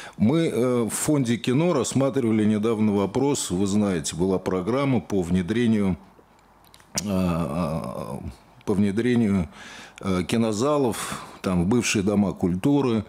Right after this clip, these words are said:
Государство выделяет порядка миллиарда рублей на, на оснащение, переоснащение этих кинозалов там, в отде-, в отдалённых, в городках, там, в небольших посёлках. Значит, п-, около девятьсот,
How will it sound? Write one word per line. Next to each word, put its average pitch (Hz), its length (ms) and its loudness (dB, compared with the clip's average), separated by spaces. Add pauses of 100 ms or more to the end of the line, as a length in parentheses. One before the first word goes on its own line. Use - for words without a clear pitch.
(320)
Государство 113 640 0
выделяет 101 420 2
порядка 104 400 -2
миллиарда 92 480 0
рублей 107 480 0 (200)
на, 90 240 0
на 98 160 2
оснащение, 113 640 0
переоснащение 107 880 0
этих 101 240 -2
кинозалов 98 760 0
там, 82 240 0
в 80 100 -2
отде-, 92 220 0
в 90 140 -2
отдалённых, 98 640 0
в 85 140 -6
городках, 92 680 -2
там, 85 180 0
в - 40 6
небольших 85 520 0
посёлках. 120 680 -2 (800)
Значит, 127 500 0
п-, 117 720 -6 (380)
около 147 380 2
девятьсот, 147 640 0